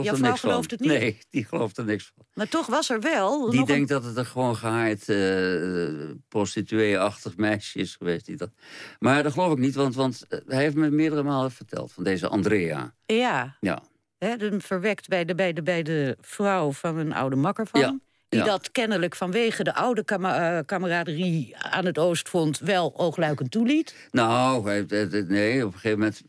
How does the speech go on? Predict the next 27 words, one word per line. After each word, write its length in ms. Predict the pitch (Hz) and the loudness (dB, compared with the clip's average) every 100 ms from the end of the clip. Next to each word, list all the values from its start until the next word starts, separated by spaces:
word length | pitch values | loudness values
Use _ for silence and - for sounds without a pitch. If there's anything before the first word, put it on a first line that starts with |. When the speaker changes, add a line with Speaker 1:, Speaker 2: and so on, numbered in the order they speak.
| - 117 - _ | -16 -16 -16 _
Speaker 2:
betrapte 560 | - 110 107 143 139 107 | -14 -10 -2 0 0 -2
hij 200 | 85 78 | -2 -4
ze. 240 | 69 139 - - | -8 -18 -12 0
Speaker 1:
Hmm. 340 | 247 240 135 - _ _ | 2 4 0 -4 _ _
Speaker 2:
Die, 260 | 90 90 | 0 0
die, 300 | 78 90 90 80 | 0 0 0 0
die 120 | 92 | -2
Karel. 400 | - 90 78 76 - _ _ _ _ _ _ | 0 0 0 -6 -14 _ _ _ _ _ _
En, 340 | 98 98 92 - | 0 2 0 0
eh, 460 | 90 87 85 82 82 - _ - - - - - _ _ | 0 0 0 -2 -4 -10 _ -20 -20 -20 -20 -20 _ _
maar 120 | 110 | -4
toen 160 | 110 120 | 2 2
heeft 180 | 120 104 | 2 0
ze 80 | |
ook 100 | 117 | -2
meteen, 420 | 104 110 123 120 113 | -2 0 0 2 0
eh, 300 | 107 107 110 | 0 0 -2
gezegd 280 | 107 110 | -4 -4
van, 280 | 110 107 101 | -2 -2 -2
"Luister, 340 | 110 110 110 113 | -2 -4 -4 -6
zo 200 | - 110 | -2 0
blijft 340 | 107 135 - | 2 0 -2
het. 220 | 190 - _ _ - - - | -10 -12 _ _ -20 -18 -4
En, 240 | 107 107 | 0 2
eh, 200 | 104 104 | 2 0
als, 340 | - 113 104 - | 0 -2 -4 -4
eh, 180 | 95 | -2